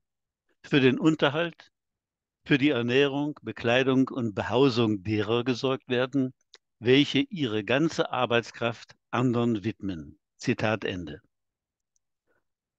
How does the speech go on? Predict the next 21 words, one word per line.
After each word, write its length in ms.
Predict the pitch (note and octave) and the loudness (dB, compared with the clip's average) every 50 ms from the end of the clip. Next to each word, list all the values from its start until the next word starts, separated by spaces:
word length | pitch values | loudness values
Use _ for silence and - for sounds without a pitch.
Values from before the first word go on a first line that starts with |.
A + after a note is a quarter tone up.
| _ _ _ | _ _ _
Daraus 500 | - B2 C3 C#3 C#3+ D3+ D3+ - - - | 0 2 4 4 6 4 4 2 -2 -10
ziehe 300 | - - - D3 C3+ C#3+ | -10 -4 0 2 2 4
ich 180 | C#3+ A#2+ - - | 2 0 -4 -2
folgende 340 | - B2+ A#2+ A2+ B2 A#2+ A#2 | -2 -2 0 0 0 -2 -2
Konsequenzen. 840 | - B2 A2+ G2+ A2+ - - - G2 F#2+ G2 - - - - - _ _ _ _ _ _ _ _ _ _ _ _ _ _ _ _ _ _ _ _ - | -2 -4 -4 -4 -6 -8 -4 -2 -2 -2 -2 -6 -10 -14 -18 -20 _ _ _ _ _ _ _ _ _ _ _ _ _ _ _ _ _ _ _ _ -8
<clears throat> 580 | - - - - - - - - - - - _ _ _ _ _ _ _ _ _ _ _ _ _ _ _ _ _ _ _ _ _ _ _ _ _ _ _ _ _ _ _ _ - | -8 -4 -4 -2 0 2 2 2 0 -2 -8 _ _ _ _ _ _ _ _ _ _ _ _ _ _ _ _ _ _ _ _ _ _ _ _ _ _ _ _ _ _ _ _ -2
Das 180 | B2+ A2+ - | -2 0 0
Auskommen 680 | - - D#3+ F#3 F#3+ - - - E3 D3+ D3 D3+ - | 0 0 2 2 2 0 0 0 2 2 2 2 0
aller 280 | - - D3 D3+ D3 C#3 | -2 -2 0 0 0 0
Menschen 520 | C3 B2+ B2 A#2+ A2 - G#2 E2+ D2 C2+ _ _ _ _ _ _ _ _ _ _ _ _ _ _ _ _ _ _ _ _ _ _ _ _ _ - | 0 -2 -2 -4 -4 -8 -10 -14 -18 -20 _ _ _ _ _ _ _ _ _ _ _ _ _ _ _ _ _ _ _ _ _ _ _ _ _ -6
mit 240 | B2 A#2+ G2 G#2 | -6 -6 -4 0
dem, 380 | B2+ C3+ D#3 F3+ F#3 F#3 F#3+ - - | 0 2 2 2 0 -2 -2 -4 -8
was 260 | A#2+ A2 A#2 A2 - | -8 -6 -6 -6 -4
alle 360 | - - D3 D#3 D3+ D3 B2 B2 | -2 -2 0 2 2 2 2 2
regional 720 | A#2+ A2+ G#2 G#2 A2 A2 G#2+ A2 A2 A#2+ B2+ C#3 D3 D3 | -2 -4 -2 -4 -6 -4 0 2 2 2 2 2 0 0
immer 280 | D3+ C#3 C3+ C3 A#2+ | -2 -2 -2 0 0
wieder 200 | A2+ G#2+ A2 A2 | -2 -2 -4 -4
brauchen, 680 | F#2+ F#2+ F2+ G2 A2 G#2 - - F2+ D#2 D2 D2+ F2 _ _ _ _ _ _ _ _ _ _ _ _ _ _ _ _ _ _ _ _ | -6 -6 -4 -4 -4 -4 -4 -8 -12 -12 -14 -16 -20 _ _ _ _ _ _ _ _ _ _ _ _ _ _ _ _ _ _ _ _
muss 320 | - C3+ F3 F#3 - - - | 2 4 4 4 4 0 -4
gesichert 500 | B2+ A2 G2+ A#2+ C#3 - - D3 C#3+ C3 | -4 -4 -2 -2 -4 0 0 -2 -2 -2
sein, 500 | B2 C3+ C3+ C#3+ D3+ D3+ D#3+ E3 E3+ | -4 -2 0 0 0 0 -2 -4 -6